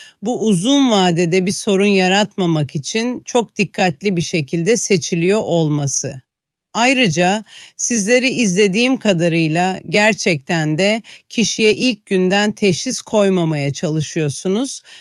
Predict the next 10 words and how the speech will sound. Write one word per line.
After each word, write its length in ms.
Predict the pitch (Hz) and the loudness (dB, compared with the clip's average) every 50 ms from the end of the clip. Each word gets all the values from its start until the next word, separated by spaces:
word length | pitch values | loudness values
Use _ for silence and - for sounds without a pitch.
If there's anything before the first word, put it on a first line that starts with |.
| - _ - | -20 _ -2
ve 180 | 202 220 208 196 | 0 0 2 2
bir 80 | 262 | 0
süre 380 | 202 - - 208 196 214 220 185 | -2 -2 -2 0 0 0 2 2
bekliyorsunuz. 1000 | 190 175 151 - - 170 170 160 147 135 - - 139 139 131 131 127 - - - _ _ - - - _ _ - | 2 0 0 -2 -4 -4 -2 -2 -2 -4 -6 -6 -6 -6 -6 -6 -8 -10 -14 -16 _ _ -20 -20 -20 _ _ -8
Bu 120 | 233 240 | -8 -6
konuyu 440 | - - 226 208 196 196 202 208 196 | -4 0 0 2 2 2 2 0 2
biraz 400 | 185 202 196 185 180 175 165 139 | 0 0 2 2 2 2 0 0
daha 280 | 165 180 180 190 190 175 | 0 0 0 0 0 0
detaylandırmak 1000 | 185 165 - - 185 170 170 170 165 165 165 160 165 156 160 156 156 156 143 131 | 0 -2 0 -2 -2 -2 0 0 -2 -2 -2 -2 -2 -2 -2 -2 -2 -4 -4 -4
isterim. 600 | - - - - - 156 143 123 127 127 123 120 | -6 -6 -6 -6 -6 -8 -6 -6 -6 -8 -8 -12